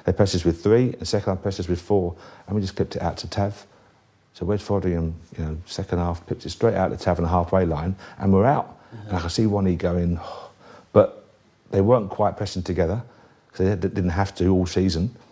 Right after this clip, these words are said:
Speaker 1: We were Championship, and we were getting out, and the boys were enjoying it.
Speaker 2: Were you surprised how much better in Celtic were you, you were that day?
Speaker 1: I thought we played really well that day, but don't forget Patrick Roberts, who's a top, top player, by the way,
Speaker 2: Yeah.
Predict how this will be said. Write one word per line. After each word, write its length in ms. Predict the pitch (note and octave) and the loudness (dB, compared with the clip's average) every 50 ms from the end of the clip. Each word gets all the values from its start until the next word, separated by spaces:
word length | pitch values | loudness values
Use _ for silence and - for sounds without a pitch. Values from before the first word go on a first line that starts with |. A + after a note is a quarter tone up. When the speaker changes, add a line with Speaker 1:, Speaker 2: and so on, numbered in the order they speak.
| _ - - - | _ -14 -4 0
Speaker 1:
We 80 | F#2+ F#2+ | 2 4
were 80 | F#2 | 4
Championship, 760 | F2 - G2+ G2 F#2+ - F2+ D#2+ - - G2 - - - - - - - - - _ | 4 4 2 2 2 2 0 0 0 2 0 0 0 -4 -18 -20 -20 -20 -20 -20 _
and 120 | - F#2 F#2+ | 0 2 4
we 60 | G2+ | 6
were 100 | F#2+ F#2 | 6 6
getting 260 | E2+ G#2 F#2 E2 E2+ | 4 4 2 2 2
out, 240 | F#2+ A2+ B2+ G#2 - - - - | 0 0 0 -2 -4 -8 -10 -6
and 80 | F#2 | -4
the 40 | F2+ | -2
boys 260 | F2 F#2 G#2 G#2+ G2+ | 0 2 2 2 2
were 60 | F#2 E2+ | 0 -2
enjoying 280 | D#2+ D#2 F#2+ G#2+ B2 | 0 0 0 0 0
it. 100 | C#3+ - - - - - _ | -2 -6 -8 -16 -20 -6 _
Speaker 2:
Were 80 | - D#3+ | 2 2
you 40 | |
surprised 720 | C#3+ B2+ - - G3 G3 G3+ G#3 G3 - - - - - - - | 4 4 6 8 8 8 8 6 4 -2 -6 -14 -20 -20 -8 -4
how 80 | - E3 | -2 0
much 240 | F3 F3 D#3 C#3+ - | 0 0 0 4 8
better 240 | - F#3 - - G3+ | 8 8 8 8 4
in 100 | G3+ E3+ | 2 2
Celtic 260 | - F3+ D3 D3+ - | 4 2 2 2 2
were 120 | F#3 F#3+ | 0 0
you, 100 | F#3+ F#3 - | 0 0 2
you 100 | E3 E3 | 4 6
were 100 | E3+ F#3+ | 6 6
that 220 | F#3 G3 F3+ D3 | 6 6 4 2
day? 100 | C#3+ A2+ F#2 - - _ _ _ _ _ _ _ _ _ _ _ _ _ - | 2 -2 -6 -10 -16 _ _ _ _ _ _ _ _ _ _ _ _ _ -6
Speaker 1:
I 80 | - | 2
thought 120 | G2+ - B2 | 4 6 6
we 60 | A2+ | 6
played 200 | F#2+ - G2 F#2 | 6 4 4 6
really 240 | F2 F#2+ F#2+ F2+ F2 | 6 6 6 6 6
well 200 | D#2+ E2 D#2+ D#2 | 6 4 4 4
that 180 | D#2 D#2+ - | 2 0 -2
day, 180 | - D2+ C#2+ D2 - | -4 -6 -6 -8 -8
but 100 | - F2 | -2 2
don't 180 | - A#2+ A#2 | 4 4 4
forget 360 | A2 G#2+ F#2+ G#2 F#2+ - - - | 2 0 2 2 2 0 0 -2
Patrick 260 | G#2 G2 - - - | -4 -4 -4 -2 0
Roberts, 540 | G2 G2 D#2+ D#2 D#2 D2 - - - - - _ _ _ - | 0 2 2 0 -2 -4 -6 -8 -10 -10 -14 _ _ _ -10
who's 120 | D#2+ D2 | -8 -8
a 60 | D2+ | -8
top, 280 | D2 - - - - - | -4 -2 -2 -2 0 0
top 200 | - - - - | -2 -2 0 2
player, 200 | - G#2 G2+ G2+ | 2 4 4 6
by 120 | F2 F#2 E2 | 6 4 4
the 100 | E2 E2 | 4 4
way, 220 | E2+ F2 G2+ A2+ | 4 2 2 0
Speaker 2:
Yeah. 160 | B2+ B2+ A#2 | -2 -8 -10